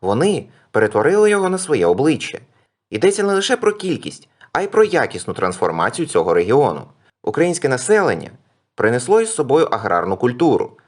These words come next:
православ'я з елементами народного обряду, місцеву демократію козацького типу, трудову етику та багатий фольклор. У той час, коли царський уряд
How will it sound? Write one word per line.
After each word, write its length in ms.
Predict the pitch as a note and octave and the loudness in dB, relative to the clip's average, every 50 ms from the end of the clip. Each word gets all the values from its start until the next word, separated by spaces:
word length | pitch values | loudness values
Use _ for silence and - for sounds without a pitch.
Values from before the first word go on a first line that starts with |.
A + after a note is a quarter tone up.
| _ _ | _ _
православ'я 800 | - A2 A2 G#2+ A2 - - C#3+ F3+ G3 F#3+ C#3+ F#2 D#2 D#2+ - - _ _ _ | -4 -2 -2 -2 -4 -2 -2 0 0 0 -2 -2 -4 -4 -6 -8 -12 _ _ _
з 120 | F2+ F#2 | -4 0
елементами 560 | B2+ C#3+ E3 E3 D3 A#2+ G2 F#2 F#2 F#2 F#2 F#2+ | 2 2 2 2 0 0 -2 -2 -2 -2 -2 -2
народного 460 | F#2+ G2+ G#2 G2 F2 F2+ F#2 G#2 A2 | 0 2 2 2 2 0 0 2 2
обряду, 480 | A2+ A#2 C3 C3 G#2+ F2 - - - - _ _ _ _ _ _ _ | 2 2 2 0 0 -2 -4 -8 -10 -10 _ _ _ _ _ _ _
місцеву 400 | G2+ A#2+ - - F3+ F#3 F3 F3 | -4 -4 -2 0 0 2 2 4
демократію 600 | D3+ D#3 D3 B2+ - D#3 F3+ F#3 G3 - D3+ A#2 | 2 2 2 2 -2 0 0 -2 -2 -2 -4 -2
козацького 520 | - F#2 F2+ G2 F2 - - G2+ F#2 F#2+ | 0 0 0 0 -2 -2 0 0 0 0
типу, 360 | F#2 - F#2+ D#2+ - - - - _ _ _ _ _ _ | 0 -2 -6 -6 -6 -8 -12 -12 _ _ _ _ _ _
трудову 460 | _ A2+ B2+ C#3+ C#3 D3 C#3 C3 - - | _ 0 2 2 2 2 2 2 0 2
етику 480 | C3 E3+ E3+ - - - - - - - _ _ _ _ _ | 2 0 2 0 -2 -4 -4 -6 -12 -14 _ _ _ _ _
та 140 | - F#3 G#3+ | -2 -2 0
багатий 440 | F#3+ G3+ E3 G#2+ F#2+ E2+ - E2+ E2+ | 0 -2 -2 0 -2 -2 -2 -4 -2
фольклор. 580 | - F#2+ F#2 - - B2 A#2 F2+ D2+ - - - _ _ _ _ _ _ _ _ - | -2 -2 -2 -2 0 2 2 2 0 -2 -10 -20 _ _ _ _ _ _ _ _ -6
У 80 | A#2+ | 0
той 120 | - E3+ E3 | 0 0 2
час, 200 | G#3+ G#3+ G#3 G#3 | 2 0 0 2
коли 180 | G3+ G3+ G3+ | 2 2 2
царський 440 | G3 - G3 F#3 F#3 F#3 F#3 F3 - | 2 0 -2 -4 -4 -6 -8 -8 -4
уряд 380 | - G3 F3+ C#3+ F#2 D2+ - | 0 2 4 4 2 2 -2